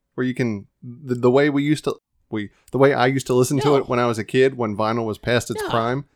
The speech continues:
Speaker 2: We don't need
Speaker 1: And
Speaker 2: to.
Speaker 1: you had, you would have a, a headphone splitter so that two people could listen at the same time, immersing themselves in their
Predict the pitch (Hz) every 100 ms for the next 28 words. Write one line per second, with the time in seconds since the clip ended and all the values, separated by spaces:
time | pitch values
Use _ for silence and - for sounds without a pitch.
0 | _ _ - 392 415 427 466 131 120 127
1 | 127 117 107 117 _ _ _ _ - 120
2 | 117 113 113 110 - 110 107 107 107 -
3 | _ - 98 95 123 123 127 110 - -
4 | 120 131 131 117 107 - 147 135 123 135
5 | 131 107 113 - 123 113 - 120 117 120
6 | 120 123 - 110 101 107 - 117 107 98
7 | 117 117 107 110 104